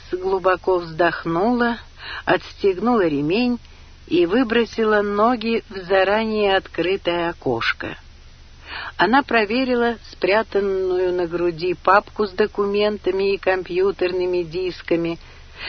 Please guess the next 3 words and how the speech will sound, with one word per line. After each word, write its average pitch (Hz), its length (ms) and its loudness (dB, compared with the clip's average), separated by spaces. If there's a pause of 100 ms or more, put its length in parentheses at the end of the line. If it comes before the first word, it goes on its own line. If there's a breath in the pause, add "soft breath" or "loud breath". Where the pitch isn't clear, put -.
слегка 214 460 4
размялась, 185 760 2 (600 loud breath)
убедившись, 208 840 0